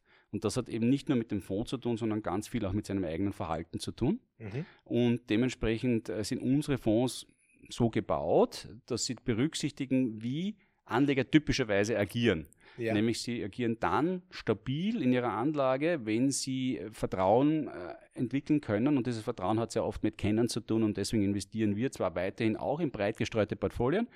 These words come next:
Speaker 1: aber eben mit einem Fokus auf Unternehmen, die unmittelbar präsent sind im täglichen Leben unserer Anleger, äh, weil wir von Beginn an davon überzeugt waren, dass das zu einem besseren Anlageverhalten führen wird.
Speaker 2: Mhm.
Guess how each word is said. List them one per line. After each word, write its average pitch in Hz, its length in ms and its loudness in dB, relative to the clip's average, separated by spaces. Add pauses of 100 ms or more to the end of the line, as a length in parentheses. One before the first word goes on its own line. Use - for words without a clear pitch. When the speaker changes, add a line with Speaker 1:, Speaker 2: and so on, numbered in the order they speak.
(380)
Speaker 1:
aber 123 340 6
eben 123 520 2 (400)
mit 143 380 4 (100)
einem 113 240 0
Fokus 135 420 0
auf 107 100 -4
Unternehmen, 104 600 2 (340)
die 117 160 2 (120)
unmittelbar 139 440 4
präsent 101 460 -2
sind 117 120 -2
im 101 140 0
täglichen 104 340 -4
Leben 85 340 -4
unserer 110 340 -6
Anleger, 90 480 -2 (480)
äh, 104 160 0
weil 107 120 0
wir 117 120 -2
von 113 160 0
Beginn 120 280 0
an 135 80 2
davon 120 220 0
überzeugt 104 420 -2
waren, 117 140 2
dass 104 160 -4
das 95 240 -2
zu - 120 -4
einem 104 200 -2 (100)
besseren 113 640 -2
Anlageverhalten 92 840 -2
führen 90 360 0
wird. - 260 -10
Speaker 2:
Mhm. 127 260 -8